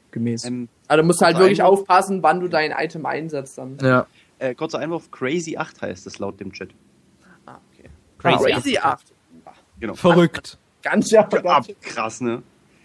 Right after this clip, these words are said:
Speaker 2: Äh, wie ist denn das eigentlich, ähm, online? Ich habe da schon mal gesehen, dass man so ein bisschen die Items einstellen kann, aber das ist irgendwie, da kann man bloß, bloß Panzer, bloß Pilze einstellen oder wie genau ist das?
Speaker 1: Also du hast ja, du hast ja auch im Offline,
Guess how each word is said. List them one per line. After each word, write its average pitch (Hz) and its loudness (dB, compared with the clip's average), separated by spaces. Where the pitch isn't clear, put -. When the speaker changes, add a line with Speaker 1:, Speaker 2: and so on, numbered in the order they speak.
Speaker 2:
Äh, 139 4
wie 139 -6
ist 175 -2
denn 233 -4
das 196 -6
eigentlich, 175 -4
ähm, 135 -2
online? 113 2
Ich 107 -6
habe - -6
da 151 -6
schon 143 -8
mal 131 -8
gesehen, 113 -4
dass 139 -6
man 120 0
so 117 -6
ein - -14
bisschen 123 -4
die 104 -4
Items 123 -2
einstellen 135 0
kann, 139 -2
aber 120 6
das 123 2
ist 127 -8
irgendwie, 127 2
da 120 0
kann 135 0
man 131 2
bloß, 123 0
bloß 120 2
Panzer, 143 0
bloß 123 -2
Pilze 147 2
einstellen 139 0
oder 120 0
wie 120 -4
genau 123 2
ist 110 -2
das? 95 -6
Speaker 1:
Also 131 2
du 143 6
hast 151 0
ja, 143 6
du 135 -6
hast 139 0
ja 151 -2
auch 123 -2
im 123 -4
Offline, 143 -4